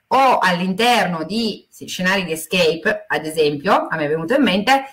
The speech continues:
per andare alla ricerca di indizi o di particolari di una scena. Eh, ho fatto poi una proposta a Rafa, che ha accettato di buon grado,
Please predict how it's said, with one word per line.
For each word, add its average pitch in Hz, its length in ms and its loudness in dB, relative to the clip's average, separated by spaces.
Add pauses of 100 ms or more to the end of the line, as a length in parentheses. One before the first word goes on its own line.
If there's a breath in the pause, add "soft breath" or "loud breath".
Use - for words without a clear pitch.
(160 loud breath)
per 240 120 2
andare 269 260 6
alla 269 140 6
ricerca 226 380 2
di 208 120 4
indizi 180 420 -2
o - 20 2
di 226 120 0
particolari 180 520 0
di 170 60 -6
una 165 100 -4
scena. 160 640 -2 (1000)
Eh, 185 360 4
ho 233 120 2
fatto 262 260 2
poi 240 140 2
una 247 160 2
proposta 170 1400 2
a 180 120 2
Rafa, 226 380 0
che 175 340 0
ha 156 200 0
accettato 151 680 -6
di 147 80 -14
buon 151 140 -12
grado, 156 480 -6